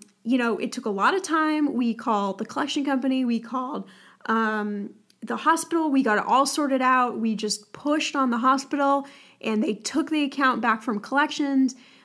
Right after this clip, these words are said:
Um, we paid it. In fact, we even convinced them if we paid it right away to let them, um, or to have them give us a ten percent discount. So we ended up saving money. Um,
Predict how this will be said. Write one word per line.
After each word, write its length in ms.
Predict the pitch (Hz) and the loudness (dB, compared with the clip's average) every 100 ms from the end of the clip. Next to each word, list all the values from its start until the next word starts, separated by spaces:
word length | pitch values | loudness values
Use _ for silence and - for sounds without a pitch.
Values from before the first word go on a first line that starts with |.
| _ | _
Um, 300 | 214 202 196 | -2 -2 0
we 120 | 208 233 | -2 -2
paid 340 | - 302 302 | -2 0 2
it. 120 | 320 | 0
In 100 | - 233 | 0 0
fact, 380 | 285 262 262 | 2 0 0
we 140 | 240 254 | 0 2
even 240 | 277 269 | 4 2
convinced 460 | 233 247 226 262 269 | 2 2 4 2 2
them 260 | 254 247 233 | 0 0 0
if 200 | 220 214 | -2 -4
we 140 | 233 | -6
paid 260 | - 247 240 | -4 -4 -2
it 140 | 226 | 0
right 180 | 220 214 | 0 0
away 400 | 208 226 254 247 | -2 0 0 -2
to 200 | 233 269 | -4 -8
let 260 | 214 220 220 | -6 -6 -4
them, 300 | 226 220 208 - - - | -4 -4 -6 -12 -20 -12
um, 320 | - 190 190 - | -6 -4 -6 -4
or 80 | 226 | -4
to 120 | 247 | -4
have 260 | 220 247 247 | 0 2 2
them 160 | 254 | 2
give 160 | 214 226 | 2 0
us 160 | 233 | -2
a 40 | 226 | -4
ten 220 | 220 226 | -4 -4
percent 320 | 226 262 185 | -2 -4 -4
discount. 540 | 185 226 - 285 330 - | -4 -4 -2 -2 -2 -6
So 160 | 269 | -4
we 120 | 226 | -4
ended 220 | 214 226 226 | -2 0 0
up 220 | - - | -4 -6
saving 340 | 220 226 214 | -2 0 -2
money. 380 | 196 196 359 - - - - - - | -2 -4 -4 -6 -20 -20 -20 -18 -6
Um, 440 | 247 240 226 226 | -2 0 0 -4